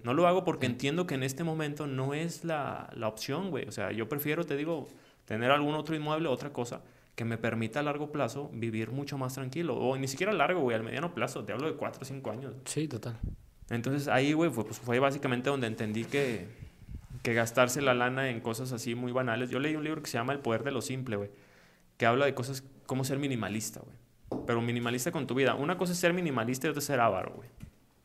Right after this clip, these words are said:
Speaker 1: Yo no escatimo, por ejemplo, en cuestiones de comida, güey. Cuando tengo que ir al súper y comprar comida, cuando me tengo que comprar ropa, güey, porque sé que eso es parte de mi, de mi persona, güey. O sea,
Speaker 2: Sí.
Speaker 1: me va a beneficiar a
Speaker 2: Es
Speaker 1: mí,
Speaker 2: algo que
Speaker 1: güey.
Speaker 2: se
Speaker 1: Como
Speaker 2: necesita.
Speaker 1: pagar un gimnasio caro, güey. Eso no, yo no escatimo en ese tipo de cosas.
Speaker 2: Ok.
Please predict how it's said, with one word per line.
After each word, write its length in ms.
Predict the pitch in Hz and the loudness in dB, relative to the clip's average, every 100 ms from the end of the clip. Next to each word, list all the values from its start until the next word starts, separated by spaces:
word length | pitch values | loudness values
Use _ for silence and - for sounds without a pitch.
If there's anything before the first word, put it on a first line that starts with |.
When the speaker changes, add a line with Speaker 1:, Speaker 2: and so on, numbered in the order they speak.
| - - _ - | -20 -20 _ -6
Speaker 1:
Yo 160 | 117 135 | 0 2
no 80 | 160 | 2
escatimo, 500 | 156 113 127 131 127 | 2 0 2 0 0
por 120 | 110 | -2
ejemplo, 240 | 110 120 | -2 -6
en 40 | 117 | -6
cuestiones 320 | 117 110 110 | -6 -4 -6
de 80 | 110 | -6
comida, 380 | 101 113 110 | -6 -4 -4
güey. 160 | - - - | -6 -10 -8
Cuando 260 | 101 - | -8 -4
tengo 200 | - 117 | -4 -2
que 100 | - | 2
ir 80 | 113 | 2
al 100 | 113 | 2
súper 300 | 117 117 120 | -2 -2 -2
y 60 | 110 | -2
comprar 360 | 98 95 98 | -4 -4 -4
comida, 400 | - 104 107 127 - - - - - | -4 -2 -2 -2 -6 -20 -20 -20 -4
cuando 240 | 107 107 | -2 -2
me 80 | 107 | -4
tengo 160 | 120 | -6
que 60 | 117 | -6
comprar 300 | 113 104 92 | -4 -2 -2
ropa, 260 | 101 104 110 | -4 -2 -2
güey, 240 | 110 113 - - - - | 0 -4 -10 -20 -20 -4
porque 260 | 113 110 117 | -4 -2 -2
sé 200 | 120 120 | -2 -2
que 120 | 131 | -2
eso 460 | 120 127 120 107 - - - - | -2 -2 -2 -4 -8 -16 -20 -16
es 100 | - | 0
parte 360 | - 120 - 127 | 2 2 0 0
de 100 | 110 | 0
mi, 260 | 110 - | -2 -6
de 100 | - | -6
mi 100 | 104 | -6
persona, 440 | 107 104 - 180 190 | -2 -2 -2 -4 -6
güey. 180 | - - - - | -10 -20 -20 -10
O 40 | |
sea, 120 | 98 | -2
Speaker 2:
Sí. 40 | 98 | 0
Speaker 1:
me 60 | 104 | 0
va 80 | 101 | 0
a 20 | |
beneficiar 480 | 131 110 107 - 107 | -2 -4 -6 -6 2
a 40 | |
Speaker 2:
Es 60 | 131 | 6
Speaker 1:
mí, 40 | |
Speaker 2:
algo 100 | 135 | 6
que 80 | 135 | 6
Speaker 1:
güey. 40 | |
Speaker 2:
se 80 | 120 | 4
Speaker 1:
Como 120 | 113 120 | 4 4
Speaker 2:
necesita. 260 | 120 123 120 | 2 4 4
Speaker 1:
pagar 200 | 104 110 | 4 2
un 80 | 120 | 0
gimnasio 480 | 127 123 117 104 - | -2 0 0 -2 -2
caro, 320 | 92 110 120 | 0 2 2
güey. 180 | 110 104 | 0 -2
Eso 140 | 143 | -4
no, 160 | 139 127 | -6 -2
yo 140 | 127 | -2
no 80 | 160 | -2
escatimo 400 | 175 120 135 135 | -4 -4 -4 -4
en 80 | 135 | -4
ese 100 | 127 | -6
tipo 220 | 127 113 | -6 -6
de 60 | - | -8
cosas. 260 | - - | -14 -8
Speaker 2:
Ok. 140 | 113 | -4